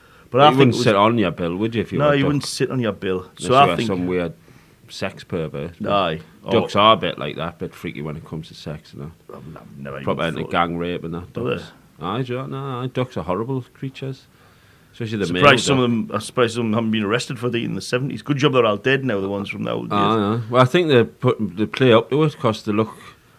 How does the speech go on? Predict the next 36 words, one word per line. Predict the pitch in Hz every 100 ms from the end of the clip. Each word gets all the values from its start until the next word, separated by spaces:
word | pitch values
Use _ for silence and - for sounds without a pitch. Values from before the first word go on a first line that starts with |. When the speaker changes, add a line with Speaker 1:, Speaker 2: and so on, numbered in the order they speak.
| -
Speaker 2:
I | 107
think | 123 110
it's | 107
a | 110
reaction | 107 113 120 - 147
against | 147 135 110
the |
fact | - 110 -
that | 85
they | 98
look | 101 104 -
cute. | - 131 - -
Speaker 1:
Sort | - 107
of | 107
dafty | 139 123 - 110 - _
cute, | - 135 110 -
yeah. | 107 104 101
Speaker 2:
Well, | 107 117
they |
look | 127 143 -
daft | - 139 123
and | 139 123
cute, | - 131 104 - - -
and | 85 98 92 -
obviously | 107 107 110
the | 104
male | 107 101
ducks | 101 95 -
don't | 107 90
like | 101 78
that | 90 82
'cause | - 87
it | -
emasculates | 87 101 104 - 101 92 -
them. | 87 82
Speaker 1:
<laughs> | 80